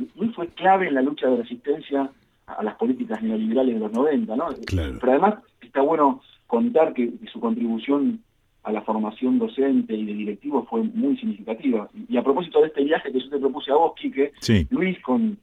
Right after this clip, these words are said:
Speaker 1: con otros colegas, Alejandra Virgín dirigiéndolo en el Ministerio de Educación, fueron creadores de,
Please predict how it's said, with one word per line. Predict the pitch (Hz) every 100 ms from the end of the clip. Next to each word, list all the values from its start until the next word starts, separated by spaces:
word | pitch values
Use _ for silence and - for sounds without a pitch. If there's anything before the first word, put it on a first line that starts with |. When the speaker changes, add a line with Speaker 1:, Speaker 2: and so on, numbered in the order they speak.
| _ _
Speaker 1:
con | - 117
otros | 127 127
colegas, | - 135 165 156 127 113 - _ -
Alejandra | - 104 131 127 120
Virgín | 113 110 135 131 120 _ _
dirigiéndolo | - 110 107 127 127 117
en |
el | 110
Ministerio | 110 131
de | 113
Educación, | 110 110 165
fueron | 175 170
creadores | 143 165 175
de, | 139